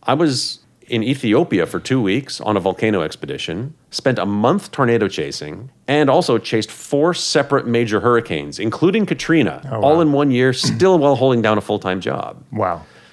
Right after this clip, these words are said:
Speaker 1: Yeah, that was a crazy year. It was
Speaker 2: That's, uh,
Speaker 1: busy.
Speaker 2: yeah, it's intense. Um, Katrina was, must have been incredible. What was that like, being in that?
Speaker 1: I knew it was coming. The forecast was good. I was able to actually drive from Toronto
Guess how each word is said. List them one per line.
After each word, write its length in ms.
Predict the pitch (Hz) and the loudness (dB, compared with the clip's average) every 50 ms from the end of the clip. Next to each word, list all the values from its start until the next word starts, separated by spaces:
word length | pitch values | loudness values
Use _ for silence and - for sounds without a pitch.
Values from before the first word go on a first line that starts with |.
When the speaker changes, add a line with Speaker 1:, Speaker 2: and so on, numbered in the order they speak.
| _ _ _ - | _ _ _ -6
Speaker 1:
Yeah, 160 | - 123 127 101 | -2 0 2 4
that 100 | 110 120 | 2 2
was 100 | 120 - | 0 -4
a 40 | |
crazy 380 | - - 120 101 113 107 101 - | -2 0 0 0 2 0 0 -2
year. 200 | 107 107 123 107 | -2 0 0 0
It 60 | - | 2
was 140 | 143 131 131 131 - | 2 2 2 2 0
Speaker 2:
That's, 100 | 151 139 | 2 2
uh, 60 | 135 120 | 2 0
Speaker 1:
busy. 100 | 107 95 - - - - | -2 -6 -10 -14 -10 -2
Speaker 2:
yeah, 340 | 120 127 139 127 87 78 - 92 | 2 2 2 2 0 -2 -8 -12
it's 400 | 98 95 101 113 - - - - | -10 -8 -8 -8 -10 -10 -4 0
intense. 580 | 120 117 107 - - 135 147 - - - - 113 | 0 0 0 0 -2 -4 -4 -4 -6 -10 -4 0
Um, 280 | 117 123 120 110 110 | 2 2 2 0 -2
Katrina 640 | - - 107 - - - - 113 113 110 113 123 135 | -4 -8 -10 -8 -8 -8 -6 -4 -2 0 0 0 0
was, 220 | 127 120 107 - - | 0 0 -2 -2 -2
must 220 | 113 104 98 - | -2 -2 -2 -2
have 40 | 104 | -4
been 140 | 104 98 95 | -2 -2 0
incredible. 640 | 98 95 87 - - 92 90 92 90 98 110 127 | -2 -4 -4 -2 -2 -2 -2 0 -2 -4 -4 -4
What 180 | 120 110 98 98 | -4 -6 -6 -6
was 180 | 107 107 104 | -6 -8 -8
that 320 | - 104 101 101 - 104 - | -6 -6 -6 -6 -8 -10 -8
like, 260 | 104 95 92 - - | -8 -8 -8 -8 -8
being 200 | - 87 87 87 | -8 -8 -6 -6
in 140 | 85 82 85 | -6 -8 -8
that? 180 | 87 85 82 82 _ _ _ _ - | -8 -10 -12 -14 _ _ _ _ -4
Speaker 1:
I 80 | 95 | -2
knew 180 | 98 107 127 151 | 0 2 2 2
it 40 | 113 | 2
was 120 | 131 127 | 0 -4
coming. 520 | - - 104 101 104 101 101 101 107 127 - | -2 0 0 0 2 0 -2 -2 -6 -12 -12
The 120 | - 110 - | -14 -14 -8
forecast 600 | - 120 120 123 123 - 104 104 98 - - 98 | -2 0 0 0 0 0 -2 -2 -2 -4 -8 -6
was 240 | 90 87 82 76 80 | -4 -4 -4 -6 -8
good. 440 | 82 90 98 90 90 90 90 82 - - | -6 -2 0 2 2 0 0 -4 -16 -10
I 120 | - 92 | -6 -6
was 140 | 90 90 85 | -4 -2 -2
able 220 | 107 107 101 101 | -2 0 0 -2
to 120 | - - - | -4 -6 -6
actually 320 | 87 92 - - 90 80 78 | -6 -8 -8 -8 -10 -10 -8
drive 720 | 76 87 85 90 98 113 92 80 65 - - - - - _ _ | -8 -4 -2 0 2 2 0 0 -2 -6 -12 -16 -20 -20 _ _
from 280 | - - 104 107 120 117 | -6 -4 -2 -2 -2 -2
Toronto 680 | - 120 104 95 92 104 107 - - 71 64 57 - | -2 0 0 2 2 0 -2 -4 -6 -8 -8 -10 -14